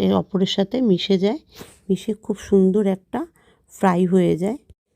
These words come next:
দেখুন আমার ফ্রাইটা কিন্তু মোটামুটি রেডি। এ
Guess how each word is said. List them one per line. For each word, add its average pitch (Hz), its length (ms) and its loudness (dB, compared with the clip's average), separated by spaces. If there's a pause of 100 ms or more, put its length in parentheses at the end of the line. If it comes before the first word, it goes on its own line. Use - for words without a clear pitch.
(180)
দেখুন 214 320 2
আমার 202 200 2
ফ্রাইটা 190 440 -2
কিন্তু 196 340 0 (260)
মোটামুটি 185 560 0
রেডি। 185 320 0 (560)
এ 208 100 0